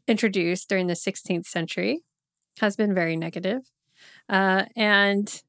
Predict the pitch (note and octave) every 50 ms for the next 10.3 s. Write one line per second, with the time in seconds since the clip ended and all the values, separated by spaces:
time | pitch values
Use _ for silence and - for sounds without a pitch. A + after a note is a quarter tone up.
0 | _ _ _ _ _ _ - - G#3+ A3+ - - B3 A#3 A3+ A3+ A3+ A3 G#3+ -
1 | - - G#3 F#3+ F#3 F#3 F#3 F3+ F3 - - - G3+ F#3 F3+ F3+ F3+ F3+ F#3 A3+
2 | A#3+ - D#4 C4+ - - B3+ A3+ G#3+ G3+ G3+ F#3+ G3 G#3 G#3+ - B3+ A3+ G#3 F#3
3 | F#3+ G3 F#3+ G3+ G#3 A3+ A3 A3+ G3 F#3+ - - A3+ - A3+ F#3+ - - G3+ F#3+
4 | F#3+ F#3 F3+ F3 F3 F3 F3 F3 F3 E3+ - F3+ F3 E3+ E3+ E3+ _ _ _ _
5 | _ _ - - B3+ B3+ C4+ C4+ C#4 B3+ C4 B3+ - A#3+ A#3 A#3 A#3+ C4 C4 B3+
6 | A3+ G#3 F#3+ G3 G#3+ G#3 G#3+ - - G3+ G3 - G#3 F#3+ F#3 F3+ - - - _
7 | _ _ _ - G3+ F#3 F#3+ G3 G3+ G#3 - - A#3 A3+ A3 A3+ A#3 A3 - -
8 | G#3 G3 F#3+ F#3+ F#3 - G#3 - - A#3 A#3 A#3 A#3 A3+ A3+ - - G3+ F#3+ F#3+
9 | F#3+ F#3 F#3 F#3 F3+ F#3 F#3 - F#3+ F#3 F3+ F3 E3 F3+ E3+ - - E3+ D#3+ D#3
10 | E3+ D#3+ E3 E3+ G#3 A3